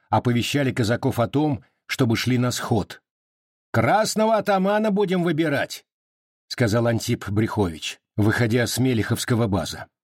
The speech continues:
"Выбирать будем или нам его сверху спустят?" поинтересовался Пантелей Прокофьевич. "Там как придётся". На собрание пошли Григорий и Петро.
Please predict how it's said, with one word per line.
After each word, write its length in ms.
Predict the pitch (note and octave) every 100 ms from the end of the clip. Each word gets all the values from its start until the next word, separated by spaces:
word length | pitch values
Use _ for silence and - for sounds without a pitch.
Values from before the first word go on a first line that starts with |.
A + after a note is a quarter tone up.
| _ _ _ _ _ -
"Выбирать 800 | F#2+ C#3+ C#3+ D3 C#3+ D3+ F3 C#3
будем 500 | F3 F3+ D3+ C#3 C#3+
или 180 | D3
нам 280 | C#3+ C#3+ D3
его 240 | C#3+ C#3+ C3
сверху 520 | A#2+ B2+ D#3 - E3
спустят?" 800 | - D#3 E3 C#3+ - E3 - - _ _ _ _ _ _ _
поинтересовался 840 | A#2+ G#2+ G#2+ G2+ - A2+ A2 - G#2
Пантелей 460 | G#2+ F#2+ G2+ F#2+
Прокофьевич. 720 | G2+ G2 G2 - - - - _ _ _ _ _ _ _ -
"Там 260 | D3+ A3+
как 260 | F#3+ A#3 -
придётся". 800 | A3+ A#3+ G3 F3+ - F#3+ D#3+ - _ _ _ _ _ _ _ _ _ _ _ F2
На 160 | A2
собрание 560 | - B2+ C#3 F3 E3+ D3+
пошли 380 | C#3 - C#3+ C#3+
Григорий 500 | A#2 G#2 C3+ C3+ C3+
и 140 | A#2+
Петро. 520 | B2 A2 G2 F2+ C2+